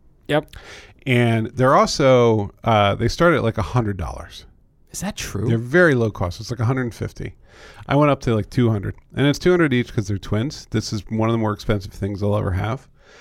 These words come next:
Speaker 2: It's funny with kids 'cause then you're like, "Oh, I need desks <laughs> and I need
Speaker 1: Yeah.
Speaker 2: keyboard covers." Anyway,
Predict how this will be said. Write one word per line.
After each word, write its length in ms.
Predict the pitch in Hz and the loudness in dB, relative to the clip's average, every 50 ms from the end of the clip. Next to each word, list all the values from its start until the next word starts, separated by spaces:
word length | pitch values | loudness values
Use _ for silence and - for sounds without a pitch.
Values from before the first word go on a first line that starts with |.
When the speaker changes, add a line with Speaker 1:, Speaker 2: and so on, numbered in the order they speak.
| - - - - - - - - - - - - - _ - | -20 -20 -20 -20 -20 -20 -20 -20 -20 -20 -20 -20 -20 _ -10
Speaker 2:
It's 220 | - 143 131 - | -10 -10 -10 -4
funny 240 | - - 202 190 156 | 0 2 4 4 4
with 160 | 127 117 - | 2 0 0
kids 300 | - - 131 110 95 90 | 0 0 0 0 0 -2
'cause 120 | - 131 123 | -2 0 2
then 120 | 151 147 | 2 2
you're 120 | 139 131 120 | 2 2 2
like, 140 | 117 117 127 | 2 0 0
"Oh, 40 | 135 | 0
I 100 | 139 127 | 0 0
need 260 | 123 120 117 101 92 - | 0 0 -2 -2 -2 -2
desks 640 | 104 92 98 - - - - - - - - - - | 0 0 0 -2 -2 -4 -8 -10 -10 -8 -8 -6 0
<laughs> 40 | - | 0
and 360 | 82 - - 123 117 104 - - | 0 0 0 0 -2 -2 0 2
I 80 | 135 120 | 0 0
need 280 | 101 101 107 104 104 135 | 0 -2 -4 -4 -4 -2
Speaker 1:
Yeah. 360 | 139 127 120 113 110 107 104 | 0 0 0 0 0 0 2
Speaker 2:
keyboard 480 | 131 127 127 120 127 123 123 120 113 | 2 2 2 2 2 2 2 0 0
covers." 380 | - 135 120 117 127 135 - - - - - - - - 104 - | 0 0 0 0 0 -4 -4 -8 -14 -20 -20 -20 -18 -16 -6 -2
Anyway, 460 | 147 165 170 165 147 131 120 117 110 | 2 4 4 4 4 2 2 0 -2